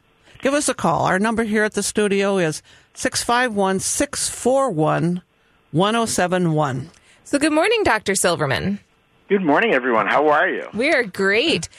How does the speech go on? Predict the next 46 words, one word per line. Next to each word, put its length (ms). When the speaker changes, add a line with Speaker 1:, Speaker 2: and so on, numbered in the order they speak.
Speaker 2:
You 60
know, 100
we 100
also 440
put 200
out 380
on 160
our 260
Weight 240
and 100
Wellness 320
Facebook 480
page, 440
uh, 100
asking 640
people 240
if 140
they 160
would 80
have 180
some 160
questions, 500
and 200
we 260
got 360
a 40
couple. 640
Um, 300
and 80
our 80
first 320
question 280
was 140
from 160
Corinne, 500
and 200
she 260
would 140
like 240
some 160
more 180
information 500
on 140
plantar 340
fasciitis. 760
So 320